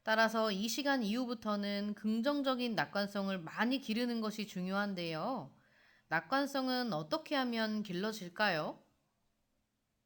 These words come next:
좀 전에 현재에 대한 긍정적인 마음가짐 중 하나가 감사라고 말씀드렸었는데요. 이미 지나간 과거는 지나간 것일 수 있지만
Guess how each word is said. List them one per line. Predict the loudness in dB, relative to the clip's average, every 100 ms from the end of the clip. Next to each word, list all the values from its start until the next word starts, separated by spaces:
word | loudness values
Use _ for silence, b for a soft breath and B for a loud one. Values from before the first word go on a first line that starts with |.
| _ _ _ _ _ _ _ _ _ _ _ _ _ _ _ _ _ _ _ _ _ _ _ _ _ _ _ _ _ _ _ _ _ _
좀 | -2 2
전에 | 6 8 8 6 6
현재에 | 4 4 6 6
대한 | 6 6 6 6
긍정적인 | 2 0 2 0 0 2 2
마음가짐 | 4 2 2 2 2 -4
중 | -4 -2 -2 -2 -4 B B B
하나가 | 0 4 6 8 4
감사라고 | 4 0 4 4 6 4
말씀드렸었는데요. | 2 2 -2 -2 -2 -2 -2 -2 -2 0 2 4 2 0 -6 _ b b b b b b b b -2
이미 | 2 4 4
지나간 | 4 6 8 6 4
과거는 | 2 2 4 4 2 2
지나간 | -2 2 4 6 4
것일 | 4 0 0
수 | -2 -4
있지만 | -4 -6 -4 0 2 2 0 -6